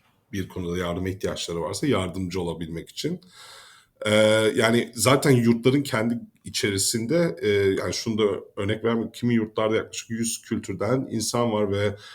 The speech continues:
e, bu tarz şeylerde, e, yani birbirleriyle kaynaşıp farklı kültürleri, e, paylaşmaları için işte daha önce bahsettiğimiz bu etkinlikler çok sık oluyor. Yani neredeyse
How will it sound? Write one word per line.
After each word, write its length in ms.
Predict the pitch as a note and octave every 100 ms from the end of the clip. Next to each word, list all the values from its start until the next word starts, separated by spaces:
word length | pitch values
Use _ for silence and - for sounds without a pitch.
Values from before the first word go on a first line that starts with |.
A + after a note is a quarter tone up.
| - - _ F#2+
e, 40 | F2 F2+ E2+ - -
bu 60 |
tarz 240 | G2+ G#2+ G#2+
şeylerde, 880 | - G#2 G2+ F#2+ F#2+ F#2 A2+ G2 -
e, 40 | F#2+ F#2 F#2 F2+ F2
yani 160 | F2+ F2+
birbirleriyle 840 | F#2 G2 G2 F#2+ F#2+ F#2 F#2 - - _ _ _ _
kaynaşıp 460 | - F#2+ F#2 F2 F2+
farklı 300 | G2 - F#2
kültürleri, 880 | - - G2 - F#2+ F#2+ F#2 - F#2
e, 340 | F2+ E2+ E2+ -
paylaşmaları 600 | - - G2 E2+ - G#2+
için 220 | A2+ - G#2+
işte 280 | - G2+
daha 180 | F#2 G2
önce 220 | G2 G2
bahsettiğimiz 560 | F#2+ F#2+ F#2+ - G2 F#2+
bu 100 | G2
etkinlikler 640 | G2 - G2+ F#2+ - G#2+
çok 160 | G#2+ A#2
sık 360 | - - A#2+ F#2+
oluyor. 260 | F2 F2
Yani 100 | F2+
neredeyse 540 | G2 F#2+ F#2 - G2